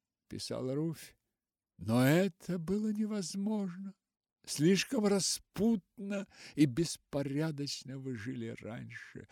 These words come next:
Я понимаю, что вас бранить не за что. Вы действительно согласно своей природе и в соответствии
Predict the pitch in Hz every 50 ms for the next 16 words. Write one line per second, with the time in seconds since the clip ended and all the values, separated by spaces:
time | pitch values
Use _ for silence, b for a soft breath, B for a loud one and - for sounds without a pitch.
0 | B B B 175 185 180 - 202 202 202 196 175 175 180 185 185 185 185 180 180
1 | 175 175 175 170 165 151 B B B B B B B B B B - - - -
2 | 117 127 143 139 123 123 98 110 117 123 135 147 165 151 - - 147 151 165 175
3 | 170 147 151 160 127 - - - 143 135 151 156 139 151 160 143 - - - 165
4 | 196 185 165 - 180 180 175 156 - - - 117 117 113 110 123 131 131 - -
5 | 127 123 - - - 87 104 123 123 123 117 - - 98 101 107 104 147 180 190
6 | 170 151 131 139 123 117 113 110 - - - - 98 101 - - 120 135 147 131
7 | - - - - 113 107 107 95